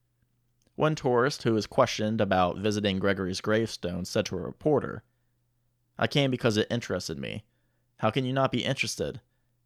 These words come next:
After all the talk in the newspapers and on television, it's impossible to stay away." Unfortunately, as with many complicated crimes that take place in small towns that become high-profile cases,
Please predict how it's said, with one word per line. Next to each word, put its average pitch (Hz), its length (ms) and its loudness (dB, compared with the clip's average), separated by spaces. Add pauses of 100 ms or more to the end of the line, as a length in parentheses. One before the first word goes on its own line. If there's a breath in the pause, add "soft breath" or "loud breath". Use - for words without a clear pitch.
After - 240 2
all 120 80 8
the 110 80 2
talk 110 320 2
in 101 60 0
the 98 40 0
newspapers 98 640 -2
and 90 120 -4
on 92 80 -2
television, 92 640 0 (580)
it's 107 140 0
impossible 113 480 0
to 87 80 -6
stay - 180 -4
away." 90 400 -4 (1200)
Unfortunately, 160 720 2
as 120 160 6
with 117 160 -2
many 107 300 4
complicated 101 640 -2
crimes 92 520 0
that 95 220 0
take - 220 -6
place 87 400 0
in 85 220 -4
small 85 340 -2
towns 98 520 0
that 90 300 -2
become 95 280 -8
high-profile 95 640 -4
cases, - 640 -2